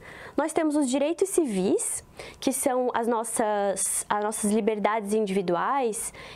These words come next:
então o nosso pensamento, a nossa expressão, a religião que a gente tem, o nosso direito de ir e vir. E nós temos então os nossos direitos políticos, que são uma série de regras constitucionais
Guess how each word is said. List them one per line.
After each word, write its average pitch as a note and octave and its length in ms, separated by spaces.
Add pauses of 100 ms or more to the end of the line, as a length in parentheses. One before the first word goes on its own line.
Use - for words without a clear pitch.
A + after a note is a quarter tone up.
então A3 420
o G#3+ 80
nosso G#3 680 (140)
pensamento, A3+ 760
a G#3+ 40
nossa G3+ 240
expressão, A#3+ 920 (280)
a - 80
religião A3+ 680
que A#3+ 80
a G#3+ 40
gente G3+ 280
tem, A#3+ 400
o - 20
nosso G3+ 240
direito A3 420
de G#3 160
ir G3 140
e F3+ 80
vir. G#3 380 (400)
E D4 100
nós G#4+ 140
temos E4+ 260
então D4+ 240
os C#4 80
nossos C4 340
direitos C4 360
políticos, - 880 (260)
que - 60
são A#3 120
uma B3+ 160
série D4 300
de D#4 140
regras A3+ 580
constitucionais G#3 1120